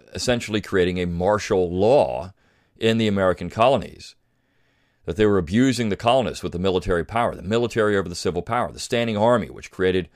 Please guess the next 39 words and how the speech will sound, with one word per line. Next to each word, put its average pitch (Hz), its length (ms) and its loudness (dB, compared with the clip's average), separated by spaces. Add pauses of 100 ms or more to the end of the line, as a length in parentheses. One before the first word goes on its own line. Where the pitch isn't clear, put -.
(340)
uh, 90 200 -2
a 101 80 -2
threat 104 340 0
to 113 120 -2
liberty. 104 480 0 (500)
So 135 180 2
Jackson 135 640 0
agreed 127 360 2
with 139 140 0
that - 260 -6
one 151 240 2
hundred 139 340 -2
and 90 140 -8
fifty 120 340 -2
percent. 160 500 -4
He 92 200 -10
always 156 400 4
believed 101 400 0
in 95 80 -4
the 95 60 -2
militia. 107 460 -2 (480)
And 139 140 0
that 226 160 0
was 160 220 6
the 131 140 2
American 117 600 4
military 101 480 2
tradition, 90 540 -4
really 120 280 2
up 90 160 0
until 82 460 -2 (300)
the 92 100 -4
early 95 240 2
twentieth 80 420 -4
century, 82 540 -6 (360)
that 90 120 0
we 107 120 -2
would 92 160 0
have 110 340 0